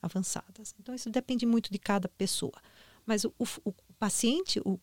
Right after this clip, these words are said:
cuidador sofre bastante, né, esse luto antecipatório, que era o que a gente tava falando, né? Minha mãe não é mais minha mãe, né? O meu pai, que foi o meu modelo, é,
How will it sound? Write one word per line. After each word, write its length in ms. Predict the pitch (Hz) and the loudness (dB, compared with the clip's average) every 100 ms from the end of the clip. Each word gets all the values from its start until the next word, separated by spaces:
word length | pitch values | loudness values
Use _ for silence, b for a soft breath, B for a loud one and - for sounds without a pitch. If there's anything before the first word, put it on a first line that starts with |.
| - | 2
cuidador 440 | 254 214 180 311 | 4 6 6 4
sofre 580 | - - - 170 - - | 4 4 6 4 0 -4
bastante, 680 | 160 160 - 175 165 - 170 165 | -4 -4 0 2 2 0 -4 -2
né, 120 | 170 | 0
esse 200 | - 175 | 0 0
luto 260 | 180 190 | 0 0
antecipatório, 1000 | 170 180 - - - - - 170 - 185 | 0 -2 -4 -8 -6 -6 -2 0 2 2
que 60 | 214 | 4
era 80 | 220 | 2
o 40 | |
que 80 | - | 2
a 20 | |
gente 180 | 208 214 | 0 2
tava 200 | 226 226 | 2 2
falando, 460 | - 247 185 175 165 | 2 4 4 4 2
né? 160 | 175 B B B | -2 B B B
Minha 180 | 202 190 | 4 6
mãe 340 | 196 196 226 | 6 6 4
não 180 | 254 220 | 2 2
é 80 | 180 | 2
mais 240 | 175 170 | 2 2
minha 220 | 165 160 160 | 2 2 2
mãe, 460 | 160 180 226 269 b b b b | 2 0 0 -2 b b b b
né? 400 | 165 180 190 190 b b - | -2 0 2 0 b b -4
O 60 | 175 | 2
meu 160 | 170 | 2
pai, 400 | 165 - 180 208 | 0 0 2 2
que 80 | - | 0
foi 240 | 196 185 185 | -2 2 4
o 20 | |
meu 140 | 175 | 4
modelo, 840 | 175 196 170 175 180 202 240 254 285 B B B B | 4 2 4 6 6 8 8 6 4 B B B B
é, 360 | 175 160 156 | 0 0 -2